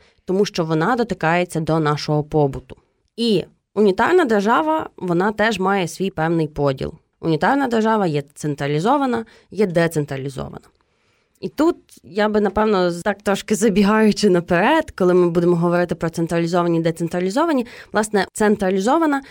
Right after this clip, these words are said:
це коли, наприклад, в Києві, ну, приймається якесь рішення. Зараз який би то приклад привести? Пам-пам-пам. От зараз не придумаю.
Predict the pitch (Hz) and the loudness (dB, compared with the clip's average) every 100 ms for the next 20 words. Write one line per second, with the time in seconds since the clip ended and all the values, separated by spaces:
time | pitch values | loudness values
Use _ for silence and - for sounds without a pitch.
0 | - _ 202 196 208 208 202 _ _ _ | -20 _ 0 2 4 2 -2 _ _ _
1 | - 175 185 196 185 165 156 156 156 156 | -6 -2 2 2 2 0 -2 -2 -4 -4
2 | - - 165 180 233 247 262 247 _ _ | -20 -4 0 2 2 2 -2 -4 _ _
3 | _ 165 214 165 180 202 226 175 160 156 | _ 0 2 2 2 4 4 2 0 -2
4 | 156 - 147 226 - 240 233 233 _ - | -2 -2 -2 0 0 0 0 -2 _ -6
5 | 175 165 156 - 170 170 151 - 208 214 | -2 0 -2 -6 -12 -12 -12 -4 -4 -4
6 | - 190 175 196 214 214 214 277 - 339 | -4 -4 -2 -2 -2 0 -2 0 -2 -4
7 | - 185 165 160 160 - 165 - _ 175 | -2 -2 -2 -4 -4 -8 -10 -10 _ -4
8 | 160 165 160 170 - 349 381 370 330 - | -4 -2 -4 -4 -2 0 2 0 -2 -16
9 | _ 190 190 180 175 190 170 175 156 139 | _ -4 0 0 0 -2 0 -2 -2 -4
10 | 143 | -6